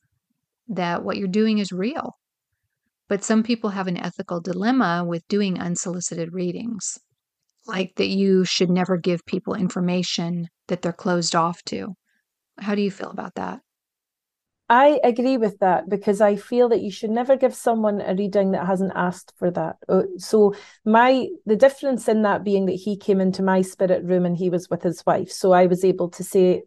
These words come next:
Speaker 2: "Look, can I give you this? Are you comfortable with this?" And even though he was kind of like, "Yeah, all right," you know, like, he didn't believe in it anyway, he was there. So that was different. But I would never walk up to someone, approach someone, or even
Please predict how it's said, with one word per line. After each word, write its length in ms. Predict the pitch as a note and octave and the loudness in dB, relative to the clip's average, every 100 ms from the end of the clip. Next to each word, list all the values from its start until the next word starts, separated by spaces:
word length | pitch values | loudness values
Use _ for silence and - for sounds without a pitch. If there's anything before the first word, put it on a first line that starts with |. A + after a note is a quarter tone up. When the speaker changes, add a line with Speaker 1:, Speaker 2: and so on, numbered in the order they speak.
| _ | _
Speaker 2:
"Look, 240 | G3 F3+ - | 0 0 -2
can 220 | G3+ G3 | -4 0
I 100 | F3 | 0
give 240 | F3 A#3 A#3 | 0 -2 0
you 140 | A3 | 2
this? 320 | G#3 G#3 G#3 - | 4 4 0 -4
Are 120 | F3 | -2
you 120 | E3+ E3+ | -2 -2
comfortable 680 | A3+ A3+ A3 G#3 - G3 | -2 -2 -2 -6 0 2
with 160 | F#3+ F#3+ | 4 2
this?" 180 | G3 G#3 | 0 -2
And 100 | G#3 | -2
even 240 | A3+ G#3+ | 0 0
though 120 | G3+ | 2
he 100 | G3 | 2
was 160 | F3+ F3+ | 2 -4
kind 240 | - F#3+ | -2 0
of 80 | F3+ | 2
like, 160 | F3 F3 | 0 0
"Yeah, 200 | A3 A3 | 2 4
all 80 | G3 | 4
right," 260 | F#3+ F#3 - | 2 0 0
you 60 | |
know, 140 | F#3 F3+ | 0 2
like, 220 | F3+ - _ _ _ _ | 0 -2 _ _ _ _
he 80 | G3 | 0
didn't 240 | G3+ F3+ | 2 2
believe 300 | F#3 F#3+ F#3+ | 0 0 2
in 80 | F#3 | 0
it 60 | F3+ | 0
anyway, 520 | G#3+ A3+ A3 G#3+ G3+ - _ - | 0 0 2 0 0 -8 _ -8
he 120 | B3+ | -4
was 180 | A#3 - | -4 2
there. 340 | F#3 - - | 2 2 -6
So 280 | - - A3 | -12 0 4
that 220 | A3+ A#3+ | 6 4
was 160 | G#3+ G3 | 2 -2
different. 460 | G3+ G3+ G3 F3+ | -4 0 0 0
But 120 | F#3+ - | 0 2
I 160 | A#3 | 2
would 200 | A3+ A#3 | 2 -2
never 640 | A3+ A3 A3+ - G3+ F#3+ F#3 | -2 0 0 0 2 2 0
walk 460 | F#3+ F#3 F#3+ F#3+ | -4 -2 -2 0
up 160 | - - | -2 -2
to 80 | - | -14
someone, 360 | F#3+ G#3 G3+ F#3+ | -2 -2 0 -4
approach 440 | F3+ - A3 - | -4 0 0 0
someone, 500 | - G#3+ G3+ G3+ G3 | 0 2 2 2 0
or 160 | - G3 | 0 0
even 400 | G#3+ G#3+ G3+ | 0 -2 -2